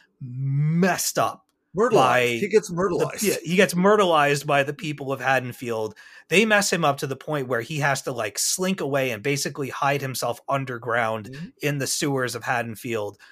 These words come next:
Speaker 1: surviving off of God knows what, if he even needs to eat, I don't know. Um, but he's down there. And so the movie opens up and it focuses in on a male babysitter who is babysitting this really terrible kid.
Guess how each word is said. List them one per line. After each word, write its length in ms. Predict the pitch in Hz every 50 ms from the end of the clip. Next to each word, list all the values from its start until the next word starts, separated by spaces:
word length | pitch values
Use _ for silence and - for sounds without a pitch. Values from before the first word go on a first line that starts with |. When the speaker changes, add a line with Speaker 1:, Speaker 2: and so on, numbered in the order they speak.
| - _ _ -
Speaker 1:
surviving 640 | - - 175 139 143 143 147 143 139 139 135 135
off 240 | 127 117 117 113 -
of 120 | 123 113 113
God 300 | 131 123 127 127 117 120
knows 260 | 117 113 113 107 117
what, 340 | 113 110 113 110 107 - _ _ _ _ _ _ -
if 160 | 131 123 -
he 80 | 127
even 380 | 131 135 135 139 117 120 104 104
needs 260 | 120 131 127 - -
to 100 | - 113
eat, 240 | 113 117 110 113 - -
I 100 | 120 113
don't 220 | 104 110 107 - 113
know. 300 | 123 127 117 117 104 - _ _ _ - - _ _ _ _ -
Um, 360 | 135 131 123 117 113 113 117 127
but 200 | 120 156 165 160
he's 260 | - 254 277 277 185
down 340 | 147 160 147 143 139 139 139
there. 380 | 127 117 117 110 107 110 - -
And 300 | 131 131 135 131 127 127 - -
so 240 | - - 180 165
the 100 | 156 165
movie 340 | 165 196 247 262 - 269 269
opens 440 | - 156 160 156 - 139 127 117 120
up 280 | 113 107 107 104 - - - _
and 440 | - 135 123 123 120 117 117 117 117 -
it 200 | - 143 131 -
focuses 560 | - - 202 220 214 - 220 - 226 196 151 156
in 340 | 143 139 139 135 131 131
on 440 | 131 - 131 127 123 127 127 123 127
a 520 | - - 120 120 117 113 113 113 117 117 - _ -
male 320 | 135 135 151 190 226 208
babysitter 720 | 160 151 143 131 135 127 - - 131 123 123 117 117 110 - _ _ _ - - _ _ -
who 300 | 151 143 135 135 131 -
is 160 | - 131 127 -
babysitting 500 | 156 165 196 196 196 - - 156 147 131
this 160 | 117 107 -
really 480 | 143 131 139 165 233 262 247 240 240 196
terrible 400 | - - 170 165 156 139 147 143
kid. 380 | - - 117 110 107 104 110